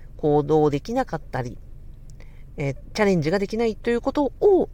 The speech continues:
の方が危険ですよっていう話をしたいと思います。で、まあ、役所って、うん、まあ、事なかれ、事なかれというのは、やっぱりチャレンジを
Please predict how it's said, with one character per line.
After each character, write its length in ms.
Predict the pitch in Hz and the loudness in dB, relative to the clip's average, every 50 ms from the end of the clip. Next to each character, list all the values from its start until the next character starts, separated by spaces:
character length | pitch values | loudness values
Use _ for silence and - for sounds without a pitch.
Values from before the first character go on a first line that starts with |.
| - | -6
の 80 | - 233 | -8 -2
方 200 | - 339 311 311 | 0 2 2 2
が 120 | - 226 | 2 0
危 180 | - - - 156 | -2 -2 -8 -6
険 420 | - - 165 160 160 160 156 151 | 0 0 2 2 2 0 -2 0
で 100 | 147 185 | 0 -2
す 160 | 202 - - 165 | -2 0 2 2
よ 80 | 165 | 2
っ 40 | 160 | 2
て 320 | - - - - - 151 | 0 -6 -14 -4 0 2
い 20 | 139 | 2
う 80 | 131 | 2
話 240 | 143 143 160 170 - | 2 0 -2 -2 -2
を 60 | 214 | -4
し 60 | - - | -2 -2
た 120 | 175 135 | -4 -4
い 60 | 127 - | -4 -6
と 80 | 127 | -8
思 100 | 127 120 | -8 -8
い 40 | 131 | -4
ま 120 | 147 175 | -4 -4
す。 140 | - - - - - - - - - - - - - - - - - - - - - | -6 -6 -10 -14 -14 -16 -16 -16 -16 -16 -16 -16 -16 -16 -16 -16 -16 -16 -16 -14 -10
で、 240 | - 175 151 143 135 | -6 -6 -4 -4 -4
ま 60 | 139 | -2
あ、 40 | 147 | -2
役 160 | 156 170 - - | -2 -2 0 0
所 100 | 403 392 | -2 -2
っ 40 | |
て、 380 | - - - 180 180 170 143 127 - - - - - - - - - - | -2 2 6 6 8 8 6 4 0 -8 -14 -14 -16 -16 -16 -16 -14 -12
う 60 | - 143 | -10 -8
ん、 380 | 139 135 135 127 127 - - - - - - - - - - - - - - - - - - - | -6 -6 -6 -6 -8 -10 -12 -14 -16 -16 -16 -16 -16 -16 -16 -16 -16 -16 -16 -16 -16 -16 -12 -8
ま 60 | - - | -8 0
あ、 20 | |
事 260 | - 208 - 208 190 | 0 4 4 6 6
な 100 | 180 185 | 6 4
か 400 | 170 185 - - - - - 151 | 2 0 -2 -4 -10 -4 -2 0
れ、 60 | - | 0
事 300 | - - - - - 202 | 0 -2 -8 -2 0 2
な 100 | 269 381 | 2 2
か 80 | - 427 | 2 2
れ 80 | 311 - | 2 4
と 80 | - | 2
い 60 | 127 | 0
う 20 | 127 | 0
の 80 | 131 | 0
は、 60 | 120 117 | -2 -2
や 60 | - | -4
っ 140 | - - - | -6 -4 -2
ぱ 60 | 359 | -2
り 80 | 277 | -2
チ 100 | - - | -2 -2
ャ 40 | 208 | 0
レ 100 | 294 415 | 2 2
ン 120 | 440 311 185 | 2 2 0
ジ 180 | 143 135 139 | 0 4 4
を 180 | 131 120 110 | 4 4 4